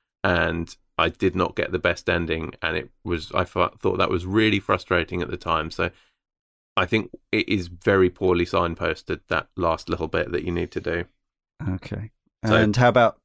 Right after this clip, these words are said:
Speaker 2: how about the other endings? Uh, what, it, yeah, what, what do you wanna do? And, and, I mean, don't go through them all in fine detail, but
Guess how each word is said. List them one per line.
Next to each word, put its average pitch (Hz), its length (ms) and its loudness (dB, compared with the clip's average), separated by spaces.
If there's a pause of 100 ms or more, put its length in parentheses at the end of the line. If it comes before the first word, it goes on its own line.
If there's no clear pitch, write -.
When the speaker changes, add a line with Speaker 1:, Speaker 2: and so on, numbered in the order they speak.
(160)
Speaker 2:
how 113 100 0
about 101 200 0
the 98 100 0
other 95 200 0
endings? 95 500 -2
Uh, 95 380 -2
what, 110 320 4 (200)
it, 107 140 -2 (300)
yeah, 98 300 0
what, 120 260 0
what 123 140 2
do 117 60 6
you 113 80 6
wanna 104 180 6
do? 101 300 6
And, 98 340 2
and, 104 280 -2
I 127 60 4
mean, 113 160 4
don't 101 200 4
go 95 120 0
through 98 220 0
them 98 140 2
all 95 120 4
in 98 200 2 (240)
fine 104 320 2
detail, 98 380 0
but 104 200 -4